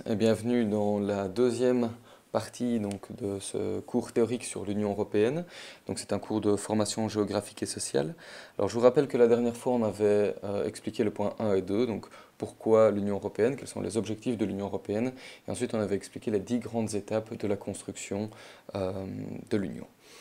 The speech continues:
Aujourd'hui, nous allons voir comment, euh, l'Union européenne, euh, s'agrandit, donc les élargissements de l'Union européenne, quels sont les critères à respecter, et dans un deuxième temps, comment l'Union européenne fonctionne au sein de ses institutions.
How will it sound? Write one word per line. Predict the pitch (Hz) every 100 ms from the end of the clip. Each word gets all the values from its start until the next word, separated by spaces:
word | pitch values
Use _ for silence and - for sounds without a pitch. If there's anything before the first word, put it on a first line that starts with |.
| - - - -
Aujourd'hui, | 113 123 151
nous | 123
allons | 120 123
voir | 113 131 127 -
comment, | 123 113 117 120 117 -
euh, | 104 98
l'Union | 104 110
européenne, | 104 107 113 113 113 110 -
euh, | 101 98
s'agrandit, | - 113 101 107 104 127 -
donc | - -
les | 95 104
élargissements | 117 110 110 - 117
de | 107
l'Union | 98 98
européenne, | 92 101 107 131 160 - -
quels | - 98
sont | 98
les | 92
critères | - 113 123 117
à |
respecter, | 113 113 120 113 - 147 165 - - - - -
et | 113 123
dans | 117 104
un |
deuxième | 101 98 101
temps, | 95 120 131
comment | - 101 104 117
l'Union | 104 101 101
européenne | 98 - 101 117
fonctionne | 113 110 104 - 101 110 117 - -
au | - 107
sein | - 104 107
de | 98 98
ses | 95 - 95
institutions. | 110 107 - 101 -